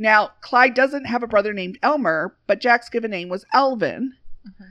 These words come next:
Speaker 1: And I found that his car theft conviction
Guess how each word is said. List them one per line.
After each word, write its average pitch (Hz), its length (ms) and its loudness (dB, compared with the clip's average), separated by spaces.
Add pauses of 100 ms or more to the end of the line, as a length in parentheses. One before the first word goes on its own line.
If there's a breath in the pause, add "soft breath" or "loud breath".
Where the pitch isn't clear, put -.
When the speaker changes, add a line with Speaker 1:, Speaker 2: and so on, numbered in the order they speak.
Speaker 1:
And 226 80 2
I 220 100 6
found 233 320 2
that 247 240 0
his 226 160 -6
car 254 260 2
theft 214 380 -4
conviction 170 640 -6